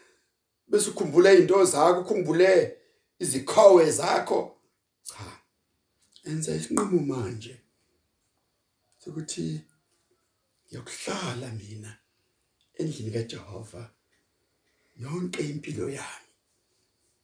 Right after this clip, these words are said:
Zonke izinsuku zami. Ngiyokuhlala endlini kaJehova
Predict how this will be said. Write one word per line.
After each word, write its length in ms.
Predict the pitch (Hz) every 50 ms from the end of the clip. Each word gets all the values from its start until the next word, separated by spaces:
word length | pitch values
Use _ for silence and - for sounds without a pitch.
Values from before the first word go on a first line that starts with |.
| _ _ _ _ - -
Zonke 720 | - - - 123 127 143 160 170 - - - - - -
izinsuku 460 | - - 127 117 110 - - - 117
zami. 500 | 107 - - 117 - - - 92 90 87 - _ _ _ _ _ _ _ _ _ _ _ _ _ _ _ _
Ngiyokuhlala 920 | - 117 123 127 - - - - - - - 147 147 151 156 156 156 -
endlini 260 | - 139 139 113 107
kaJehova 760 | - 120 - - - - - - - 117 120 117 143 127 -